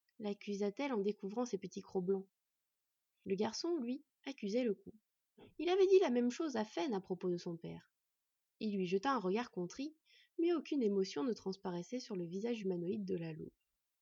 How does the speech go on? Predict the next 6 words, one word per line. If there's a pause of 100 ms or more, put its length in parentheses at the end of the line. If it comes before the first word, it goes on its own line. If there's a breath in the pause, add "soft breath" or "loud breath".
(540)
L'autre
renarde, (160)
celle
aux
yeux
verts,